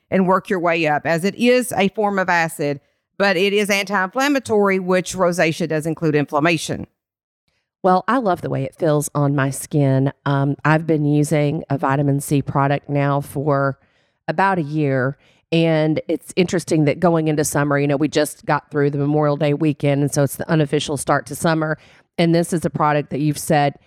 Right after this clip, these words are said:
Speaker 2: put it on even when you're going out in the sun under your sunscreen.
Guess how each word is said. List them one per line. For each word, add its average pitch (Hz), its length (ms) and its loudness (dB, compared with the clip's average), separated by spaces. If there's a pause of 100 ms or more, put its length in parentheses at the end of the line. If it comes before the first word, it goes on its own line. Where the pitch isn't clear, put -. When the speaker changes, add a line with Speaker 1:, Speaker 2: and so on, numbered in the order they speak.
(340)
Speaker 2:
put 196 160 0
it 208 100 0
on 160 400 0
even 156 280 -2
when 151 100 0
you're 143 80 0
going 147 260 0
out 139 120 -4
in - 40 -8
the 131 60 -6
sun 135 460 -2
under 135 580 0
your 151 160 -4
sunscreen. 127 800 -4